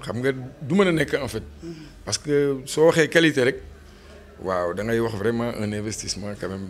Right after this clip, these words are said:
Speaker 1: de gros investissements, quoi. Donc, loolu moo tax ba fi ñu toll nii, Idoles dafa obligé collaborer ak Orange, euh, ba ñuy utiliser, euh, euh, application Wido.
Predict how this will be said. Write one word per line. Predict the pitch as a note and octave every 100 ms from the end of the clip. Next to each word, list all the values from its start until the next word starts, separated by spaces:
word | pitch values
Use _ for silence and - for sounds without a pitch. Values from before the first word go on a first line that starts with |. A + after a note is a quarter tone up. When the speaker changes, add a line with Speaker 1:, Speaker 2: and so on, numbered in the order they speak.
| F#2
Speaker 1:
de | F#2
gros | G2+ C3+
investissements, | A#2+ G#2+ G#2+ - - G2 -
quoi. | - - - -
Donc, | F2+ G2 G2
loolu | G2 G#2 G#2+ F#3 - - - - - -
moo | F#2 A2
tax | G#2+ G2
ba | A2 A#2 A2 G#2+ G2+ F#2 E2+
fi | -
ñu | G#2 A#2
toll | B2 G#2
nii, | G2 G3 - - - - - - - - -
Idoles | D3 E3
dafa | C#3+ D3
obligé | F#3+ E3+ D#3 C3 E3 - - -
collaborer | - C#3+ C#3 C3+ B2
ak | A#2+ B2+
Orange, | A2 A2+ E3 - - - - - - - -
euh, | F#2+ G2
ba | G#2+
ñuy | C#3+ D#3 D#3+
utiliser, | D3+ C#3 C3+ B2+ C#3+ D3+
euh, | C#3 B2+ B2 A#2 A2 A2+ -
euh, | - A2 G#2 G2+ G2+
application | A2+ G#2+ B2+ A#2+ A2 C3
Wido. | B2 C3 A2+